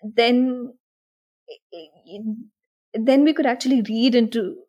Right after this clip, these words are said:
these games. Now, if you don't know when the next test is, there's also very little you can take away from these games.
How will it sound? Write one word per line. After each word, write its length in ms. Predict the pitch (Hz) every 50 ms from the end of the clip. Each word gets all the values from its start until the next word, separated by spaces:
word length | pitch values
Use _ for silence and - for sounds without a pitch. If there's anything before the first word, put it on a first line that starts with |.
| _
these 340 | - 208 - 190 190 190 -
games. 420 | - - 180 175 - - - - - - - - - _
Now, 220 | - 226 214 226 240
if 120 | 247 -
you 120 | 269 277
don't 220 | 226 226 233 233 247
know 100 | 262 269
when 260 | 220 220 208 226 233
the 100 | 240 240
next 320 | 233 214 202 202 - -
test 300 | - 196 180 208 - -
is, 420 | - 254 233 202 196 208 208 - - _ - - _ -
there's 200 | 247 240 220 220
also 280 | 233 214 220 220 - 294
very 240 | 269 254 233 254 247
little 300 | 233 220 226 - 247 247
you 160 | 240 240 240
can 160 | 240 233 226
take 240 | 226 208 202 208 -
away 160 | 214 208 208
from 260 | 208 - 220 240 302
these 240 | 277 254 202 196 -
games. 520 | - - - 76 - - - 220 _ _